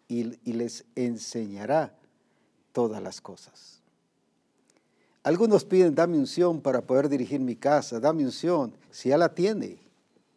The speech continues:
O la esposa, "Dame unción, Señor, para poder dirigir mi casa", pero si ya la tiene, dice, "La unción del Santo está en vosotros".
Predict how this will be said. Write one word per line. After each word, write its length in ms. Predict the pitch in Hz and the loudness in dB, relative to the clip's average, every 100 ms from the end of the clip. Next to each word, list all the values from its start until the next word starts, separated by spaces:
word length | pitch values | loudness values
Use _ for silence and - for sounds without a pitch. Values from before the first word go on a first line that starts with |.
| _ _ _ _ _ _ _ _ _ | _ _ _ _ _ _ _ _ _
O 80 | 143 | 6
la 80 | 185 | 8
esposa, 400 | - 214 196 185 | 10 10 12 10
"Dame 220 | 196 185 | 10 4
unción, 420 | 160 - 196 202 | 0 2 4 4
Señor, 520 | 185 170 180 190 175 | 0 2 6 8 6
para 280 | 156 139 139 | 4 4 4
poder 400 | 147 156 170 143 - _ - | 2 4 4 4 -8 _ -4
dirigir 380 | 135 131 160 | -2 0 -2
mi 100 | 151 | -2
casa", 360 | 135 156 151 - | -2 -2 -4 -6
pero 140 | - 123 | -6 -4
si 140 | 143 | 2
ya 80 | 151 | 4
la 180 | 180 180 | 4 4
tiene, 580 | 196 240 262 185 120 120 | 4 6 6 4 0 -2
dice, 280 | 147 185 | 4 6
"La 100 | 170 | 8
unción 420 | 151 143 175 180 190 | 6 4 4 4 6
del 220 | 185 175 | 4 4
Santo 420 | - 160 156 196 | 4 2 4 4
está 360 | 185 - 127 131 | 4 2 -2 -2
en 140 | 131 | -2
vosotros". 640 | 147 143 202 196 110 - | -4 -4 -6 -6 -10 -14